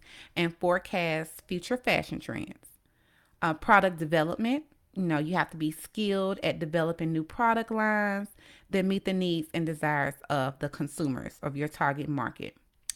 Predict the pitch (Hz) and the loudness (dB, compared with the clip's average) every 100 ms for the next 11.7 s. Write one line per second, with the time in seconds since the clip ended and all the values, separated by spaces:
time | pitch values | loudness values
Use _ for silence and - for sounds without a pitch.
0 | - - 175 - 170 175 - 185 185 202 | -10 2 2 6 4 4 0 -2 -2 2
1 | 277 285 170 - - - _ - - _ | 2 2 0 -6 -8 -10 _ -20 -20 _
2 | 175 196 180 - 190 190 196 - 190 190 | 2 4 4 2 2 2 2 -2 0 0
3 | 180 175 160 160 - 285 - 214 156 151 | -2 -4 -6 -6 -4 -4 -4 -8 -6 -6
4 | - - 147 - 170 - 160 160 - 151 | -6 -4 -4 -4 -6 0 0 -2 -4 -4
5 | 147 - 165 156 - 165 160 165 - 175 | -4 -4 -4 -4 -2 -2 -2 -4 -4 -2
6 | 156 151 151 139 - - 160 - - 277 | 0 -2 -4 -8 -10 -12 -12 -6 -2 -2
7 | - - - - - - _ _ 175 190 | -4 -18 -16 -18 -18 -20 _ _ -4 -4
8 | - 175 - 160 - 147 202 247 - 302 | 0 0 2 2 0 2 2 2 0 0
9 | 370 330 - _ _ - - 175 185 156 | 0 -6 -18 _ _ -20 -6 -4 2 2
10 | - - 151 160 - 160 160 147 - 196 | 0 0 2 2 -2 -2 0 -2 -4 -6
11 | 196 214 233 - 269 285 | -4 -4 -6 -2 0 0